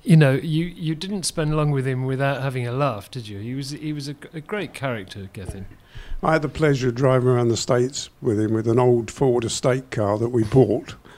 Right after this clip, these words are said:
Speaker 2: for, I think, a hundred and fifty bucks in the rotten, worst place in New York where all the
Speaker 1: Mm.
Speaker 2: dodgy car dealers were. That's all we could afford. And we were driving around the States in this thing, and we used to have about a quart of oil in it every hundred miles.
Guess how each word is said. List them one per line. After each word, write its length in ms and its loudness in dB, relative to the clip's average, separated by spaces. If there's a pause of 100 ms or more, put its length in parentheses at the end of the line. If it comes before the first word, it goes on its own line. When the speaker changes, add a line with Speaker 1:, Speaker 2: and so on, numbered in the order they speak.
(300)
Speaker 2:
for, 100 0
I 60 2
think, 180 2
a 40 2
hundred 260 6
and 120 2
fifty 300 0
bucks 420 0
in 140 4
the 80 2
rotten, 640 -2 (500)
worst 360 -4
place 300 0
in 120 2
New 100 0
York 360 4
where 180 2
all 140 2
the 80 2
Speaker 1:
Mm. 40 -4 (400)
Speaker 2:
dodgy 320 6
car 280 4
dealers 420 0
were. 180 4 (260)
That's 200 2
all 140 6
we 100 4
could 160 0
afford. 400 -2 (680)
And 640 2
we 200 6
were 80 8
driving 380 4
around 180 2
the 60 0
States 400 2
in 80 2
this 160 0
thing, 180 0
and 80 2
we 200 4
used 260 2
to 60 2
have 120 0
about 140 6
a 60 4
quart 340 6
of 100 4
oil 240 6
in 160 6
it 100 4
every 220 2
hundred 380 2
miles. 520 2